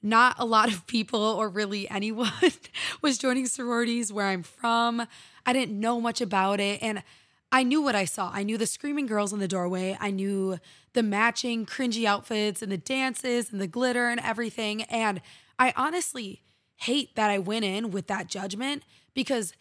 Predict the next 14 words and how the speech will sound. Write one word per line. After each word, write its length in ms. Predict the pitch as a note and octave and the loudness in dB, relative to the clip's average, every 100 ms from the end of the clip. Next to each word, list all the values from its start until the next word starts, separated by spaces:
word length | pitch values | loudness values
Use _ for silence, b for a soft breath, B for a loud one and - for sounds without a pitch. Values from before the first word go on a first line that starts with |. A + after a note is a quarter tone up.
| b b b b | b b b b
had 320 | - B3 B3+ | 2 2 2
the 100 | A#3 | -2
rush 300 | F#3 G3 - | 0 -2 -2
process 460 | B3 B3 - A#3+ - | -2 -2 -2 -6 -6
been 520 | - F#3+ G3 C4 C#4 | -6 -4 -4 -4 -8
four 340 | - - A3+ G#3+ | -12 -6 -2 -2
months 260 | G#3 F3+ | -2 -4
later 320 | G3 F#3 F#3+ A#3 | -6 -6 -6 -4
when 140 | G3+ | -4
I'd 300 | E3+ F3+ F3+ | -4 -6 -6
learned 240 | F#3+ F#3+ | -6 -4
more 220 | F3 F3+ F3+ | -4 -4 -4
about 280 | E3+ F#3 | -6 -6
it, 220 | A3+ C#4 | -4 -4